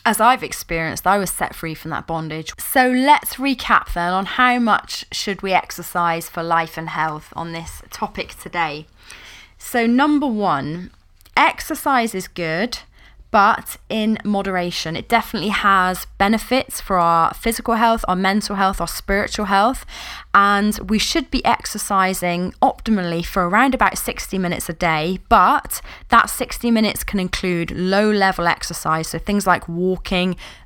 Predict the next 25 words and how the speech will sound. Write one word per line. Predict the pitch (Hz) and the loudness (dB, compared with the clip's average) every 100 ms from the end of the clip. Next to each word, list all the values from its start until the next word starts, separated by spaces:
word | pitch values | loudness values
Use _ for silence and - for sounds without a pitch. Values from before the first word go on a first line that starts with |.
| - | -12
vacuuming, | 156 185 - - 190 180 175 180 180 | 2 2 2 -4 -4 -2 0 0 0
doing | 170 170 | 0 0
household | - 185 180 - 175 175 175 - - | 0 0 0 0 0 0 -4 -10 -8
chores | - 180 180 175 | -4 0 0 -2
and | 165 | -4
tasks, | - 165 170 - - - - - - - | 0 0 0 -4 -10 -10 -12 -18 -10 2
gardening. | 180 185 190 170 151 151 160 | 4 6 2 -2 -4 -4 -4
So | - | -4
it | - - | -4 0
doesn't | 196 202 | 0 0
have | 190 196 - | 0 -2 -2
to | |
be, | 180 185 175 170 165 | -4 -2 0 -2 -4
you | - 175 | -4 -4
know, | 156 156 - - | -4 -6 -10 -12
running | 160 190 180 175 | 0 2 2 -2
for | 165 | -6
sixty | - - - | -8 -10 -6
minutes. | 180 214 320 - | 0 2 2 -2
It | - - | -10 -6
can | 180 | -4
be | 170 | -2
relatively | 165 165 165 - 170 | 0 0 -2 -6 -6
low | 170 170 | -2 -2
intensity. | 170 170 196 190 - 160 - 156 156 | -2 -4 -6 -6 -8 -10 -8 -8 -10